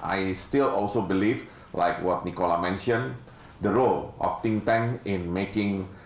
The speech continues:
the climate finance would be more feasible and affordable for especially a developing economy.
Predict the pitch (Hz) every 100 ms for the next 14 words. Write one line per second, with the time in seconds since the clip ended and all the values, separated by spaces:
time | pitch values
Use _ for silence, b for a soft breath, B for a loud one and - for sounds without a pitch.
0 | B - 90 95 95 98 - 92 90 98
1 | 95 92 85 92 85 98 92 87 85 95
2 | 98 101 98 98 95 92 95 101 101 101
3 | 101 B B - 87 87 - 90 85 78
4 | 92 95 - 80 76 - 87 87 85 90
5 | 82 80 90 82 87 85 85 76 80 80
6 | 73 73